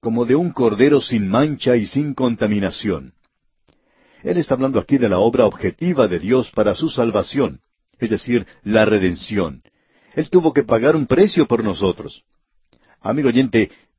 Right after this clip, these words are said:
usted y yo estamos bajo el juicio de Dios. El alma que pecare, esa morirá, dice Dios. Dios no ha cambiado eso, eso nunca ha sido revocado. Dios es el mismo ayer, hoy y por siempre.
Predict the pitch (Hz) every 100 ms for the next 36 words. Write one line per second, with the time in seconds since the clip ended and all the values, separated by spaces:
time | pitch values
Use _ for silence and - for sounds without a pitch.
0 | _ 139 120 165 139 104 131 - 131 131
1 | 113 104 98 - 92 - 139 160 127 117
2 | 95 95 85 64 - _ _ _ _ _
3 | 104 87 85 123 127 113 95 104 87 85
4 | 120 123 113 - _ - 156 156 151 135
5 | 120 117 139 175 131 110 98 92 71 -
6 | - _ _ _ _ - 139 165 151 151
7 | 147 156 156 156 165 180 - 80 - -
8 | 147 147 151 247 226 139 113 151 139 120
9 | 110 - 165 143 78 - _ _ _ _
10 | 110 139 143 135 120 107 110 110 92 85
11 | 80 135 147 - _ _ - 147 147 143
12 | - 143 135 131 - 160 165 117 -